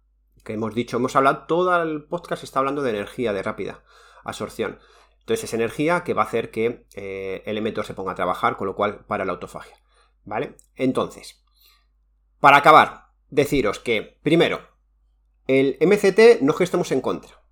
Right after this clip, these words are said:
¿vale? Está bien y, y ayuda. Y sí que si ayuda a generar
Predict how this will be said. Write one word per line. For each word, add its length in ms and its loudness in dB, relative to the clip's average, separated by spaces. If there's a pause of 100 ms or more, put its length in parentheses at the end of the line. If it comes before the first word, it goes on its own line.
(440)
¿vale? 220 -4
Está 240 -6
bien 460 2
y, 760 -6
y 60 -14
ayuda. 520 -2 (280)
Y 420 -8
sí 260 -4
que 360 2
si 260 -8
ayuda 840 0
a 60 -4
generar 580 -4